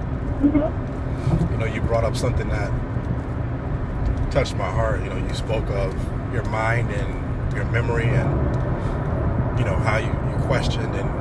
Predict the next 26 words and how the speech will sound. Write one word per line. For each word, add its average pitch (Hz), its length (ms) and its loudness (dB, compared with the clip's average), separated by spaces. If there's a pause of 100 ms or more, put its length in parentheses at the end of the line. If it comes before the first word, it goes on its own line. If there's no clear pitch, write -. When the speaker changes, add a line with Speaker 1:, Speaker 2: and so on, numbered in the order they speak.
(800)
Speaker 2:
you're - 80 0
just 127 120 0
trying 156 140 4
to 131 120 2
figure 139 200 6
out, 135 140 6
like, 117 140 4 (120)
what 127 140 2
is 120 160 2
this - 200 -2
God? 95 320 0
You - 80 2
know, - 160 0
why, - 280 0 (760)
why 110 160 4
can't 107 280 2
I 101 80 4
remember? - 520 2 (880)
You - 100 4
know, - 120 2 (720)
you're, - 140 2 (340)
you, - 680 -2
it 135 100 -2
was 127 140 -2
almost 135 320 2
like 117 200 4